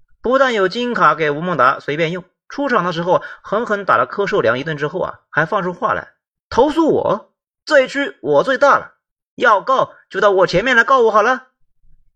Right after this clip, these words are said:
还有那一句，“你在教我做事啊”，也成为了抖音的名场面。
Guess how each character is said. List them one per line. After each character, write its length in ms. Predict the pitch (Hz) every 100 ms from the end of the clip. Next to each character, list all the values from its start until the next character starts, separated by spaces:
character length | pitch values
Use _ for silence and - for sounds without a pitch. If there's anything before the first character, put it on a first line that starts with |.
| _
还 140 | - 135
有 80 |
那 180 | 139 135
一 20 |
句 300 | 95 95 _ _ _ _ _ -
，“你 180 | 190 156
在 120 | 196
教 140 | 220
我 120 | 214 202
做 160 | 214
事 160 | 202 262
啊”， 240 | 175 175 _ _ _ _ _ _ _
也 220 | 180 190
成 260 | 185 190 233
为 80 | 233
了 240 | 165 -
抖 180 | 135 110
音 100 | 143
的 100 | 160
名 200 | 101 131
场 180 | 170 -
面。 180 | -